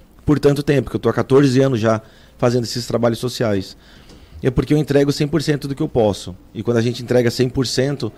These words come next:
não há arrependimento, não há remorso. E quando há arrependimento, há remorso, aí fica mais difícil de a gente dar continuidade no que a gente tá fazendo.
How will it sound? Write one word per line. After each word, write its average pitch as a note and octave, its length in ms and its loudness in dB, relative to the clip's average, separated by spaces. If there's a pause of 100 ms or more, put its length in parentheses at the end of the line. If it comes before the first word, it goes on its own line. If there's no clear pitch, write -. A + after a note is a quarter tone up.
(120)
não B2 140 -2
há B2 40 2
arrependimento, B2 800 -2
não A2 120 -4
há G2+ 60 0
remorso. A#2+ 580 0 (300)
E A2 60 -6
quando C3+ 240 0
há B2+ 40 4
arrependimento, B2 580 0
há A2+ 40 2
remorso, A#2 560 -2 (360)
aí A#2+ 180 0
fica - 140 -6
mais B2 180 -2
difícil A#2+ 260 -6
de B2+ 60 0
a - 20 2
gente A#2+ 300 -6
dar A#2+ 100 -4
continuidade A2+ 720 -6 (260)
no B2 100 -8
que A#2+ 80 -4
a A2+ 40 -2
gente A2+ 180 -4
tá A#2 80 -2
fazendo. G2 460 -6